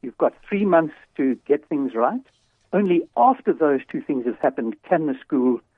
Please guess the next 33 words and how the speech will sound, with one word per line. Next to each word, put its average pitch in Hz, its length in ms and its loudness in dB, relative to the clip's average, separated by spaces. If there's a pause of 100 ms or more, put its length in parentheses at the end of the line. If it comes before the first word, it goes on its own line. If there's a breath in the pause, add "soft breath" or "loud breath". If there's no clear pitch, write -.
(280)
go 127 200 2
to 123 420 0 (220)
a 156 80 -6
court - 320 0
and 120 180 -6
ask 131 200 2 (180)
for 113 340 0 (160)
whatever 123 440 0
it 107 140 -2
may 120 180 2
be, 131 280 2
whether 113 240 4
it's 104 140 -4
the 120 100 -4
attachment - 520 -4
or 110 120 -2
some 117 220 -2
other 127 380 4 (460)
means 131 440 0
in 113 180 -2
which 110 180 2 (200)
the 123 80 -2
payment 113 560 -2
is 104 240 2 (600)
enforced. - 480 0 (120)
But 135 100 2
it 131 120 -4
can 156 240 0
only 285 300 6
be 131 180 -4
enforced 123 480 -2
against 120 340 -6
somebody 113 580 0